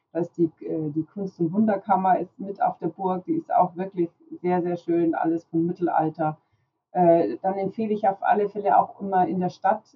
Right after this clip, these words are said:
selber eine Stadtführung zu machen, weil es da auch in diese ganze Historie, in die Geschichte von Landshut eben geht, gerade diese Wittelsbacher, also eine Wittelsbacher Hochburg gewesen früher. Äh, das ist also auch sehr sehenswert.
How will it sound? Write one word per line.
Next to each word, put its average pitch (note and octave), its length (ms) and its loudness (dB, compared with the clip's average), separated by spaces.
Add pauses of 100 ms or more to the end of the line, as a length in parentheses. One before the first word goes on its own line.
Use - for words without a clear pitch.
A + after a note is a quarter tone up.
(200)
selber G3+ 240 -2
eine F3 160 0
Stadtführung E3+ 680 0
zu F3 120 -6
machen, E3+ 260 -2
weil E3+ 180 2
es - 200 -10
da F3 260 0
auch F3+ 180 4 (220)
in F3 120 -2
diese F3 360 -2
ganze E3+ 300 -2
Historie, F#3 520 -2
in F3 100 4
die E3 100 0
Geschichte F3+ 560 -4
von D#3+ 200 -2
Landshut E3+ 480 0
eben D#3 200 0
geht, D#3+ 160 2
gerade D#3+ 180 -8
diese D#3 200 0
Wittelsbacher, F#3 560 -2
also D3 160 -6
eine D#3 200 0
Wittelsbacher E3+ 640 -4
Hochburg F3 440 -6
gewesen E3 500 2
früher. E3+ 300 2 (760)
Äh, E3+ 400 6
das F3 160 -2
ist E3 120 -2
also E3+ 240 4
auch - 160 6
sehr E3+ 220 2
sehenswert. E3+ 680 4